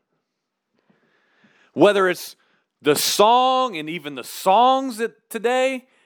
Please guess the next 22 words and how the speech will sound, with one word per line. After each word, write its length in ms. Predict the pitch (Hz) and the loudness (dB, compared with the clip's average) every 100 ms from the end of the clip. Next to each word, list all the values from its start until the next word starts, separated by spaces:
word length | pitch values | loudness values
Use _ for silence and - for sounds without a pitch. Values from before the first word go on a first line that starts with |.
| _ - | _ -8
and 160 | 143 | -2
I've, 260 | 151 151 - | 0 -2 -6
and 160 | - 139 | -8 -4
I've 160 | 120 104 | -2 -2
sung 300 | - 226 285 | -2 -2 -2
them 140 | 277 | -4
myself, 680 | 277 269 - 269 180 107 123 | -4 -6 -6 -4 -4 -6 -10
I 120 | 135 | -12
know. 400 | 220 262 117 85 _ _ _ | -8 -8 -8 -12 _ _ _
I'm, 260 | 120 127 107 _ _ _ _ _ _ _ _ _ _ | -10 -10 -12 _ _ _ _ _ _ _ _ _ _
we're 160 | 123 | -6
working 380 | 147 226 254 196 | 2 2 2 -4
on 180 | 170 147 | -6 -4
those 220 | 135 117 | -6 -10
things. 520 | - 120 95 87 _ _ _ _ _ _ _ _ _ - | -14 -18 -18 _ _ _ _ _ _ _ _ _ _ -14
About 320 | 170 175 127 | -8 -8 -8
the 200 | 160 160 - | -18 -18 -6
atmosphere 1120 | 214 254 208 185 170 - - - 147 143 143 | -2 -2 -6 -8 -8 -10 -14 -8 -4 -2 -2
of 300 | 131 127 - | -4 -10 -8
coming 560 | - - 269 220 165 156 | -6 -2 -2 -2 -8 -10
to 120 | 160 | -10
God. 520 | 131 156 110 69 - | -4 -2 -2 -6 -18